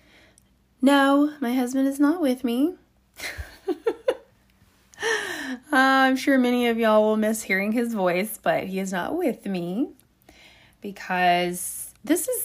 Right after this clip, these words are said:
the final installment, really. Um, on the series of marriage that I wa-, really wanted to touch on. We've talked about a lot. We talked about time management as a couple,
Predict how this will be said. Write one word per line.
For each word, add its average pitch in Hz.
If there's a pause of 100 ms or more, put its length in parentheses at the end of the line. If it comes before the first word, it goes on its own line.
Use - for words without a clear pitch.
the 302
final 339
installment, 320 (440)
really. 226 (140)
Um, 196 (1200)
on 196
the 190
series 190
of 180
marriage 175
that 185
I 170
wa-, 170
really 185
wanted 165
to 175
touch 165
on. 175
We've 269
talked 440
about 453
a 427
lot. 415
We 220
talked 233
about 214 (540)
time 233
management 262
as 302
a 311
couple, 302